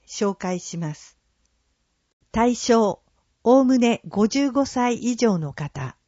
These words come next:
表があります。時、ところの順に読みます。時、十一月十二日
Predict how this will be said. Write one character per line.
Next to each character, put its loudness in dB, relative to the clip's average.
表 4
が 2
あ 0
り -4
ま -4
す。 -20
時、 -4
と -2
こ 2
ろ 2
の 2
順 0
に 0
読 0
み 0
ま -4
す。 -20
時、 -2
十 0
一 -2
月 0
十 2
二 2
日 -4